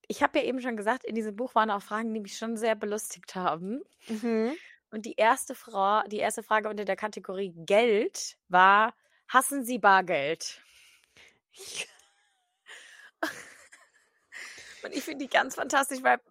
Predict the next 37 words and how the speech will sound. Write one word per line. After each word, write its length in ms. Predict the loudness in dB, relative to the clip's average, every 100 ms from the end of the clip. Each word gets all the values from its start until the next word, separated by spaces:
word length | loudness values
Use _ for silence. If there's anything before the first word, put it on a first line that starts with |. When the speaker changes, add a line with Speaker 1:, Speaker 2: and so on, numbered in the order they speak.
| -2
Speaker 1:
wo 160 | 0 2
kommt 300 | 0 -2 -4
dieses 300 | -10 -12 -16
gro-, 300 | -12 -8 -6
starke 460 | 2 4 4 2 -6
Gefühl 420 | -6 4 4 6
her? 160 | 4
Warum 240 | 2 0 2
Hass? 460 | 2 2 -8 -10 -16 -20 -20 -20 -20 -20 _
Speaker 2:
Aber 160 | -6 -4
es 100 | -2
gibt 220 | -4 0
sehr 160 | 4 6
viele 260 | 6 4
Speaker 1:
Wofür? 60 | 0
Speaker 2:
Menschen, 400 | -4 -6 -10 -14
die 120 | -14
starke 360 | -6 -4 -4 -6
Gefühle 380 | -8 -6 -6 -8
bezüglich 460 | -8 -8 -8 0
Bargeld 440 | 4 6 4 0 -2
haben. 480 | -2 -2 -6 -8 -12 _ _ _ _ -4
Also, 180 | -2 -2
es 100 | -4
fühlen 240 | -4 -4
sich 140 | -2
Leute 300 | 0 0 0
wirklich 280 | -4 -4 -4
entmündigt, 800 | -4 -4 -4 -2 -2 -4 -8 -2
wenn 180 | 0 0
in 220 | -4 -4
einem 120 | -4 8
Laden 300 | 8 8 4
kein 200 | -2 -4 -10 -20 _ -2
Bargeld 460 | 6 6 4 -4
angenommen 600 | -6 -4 -4 -4 -8 -6
wird. 400 | -2 -2 -4 -12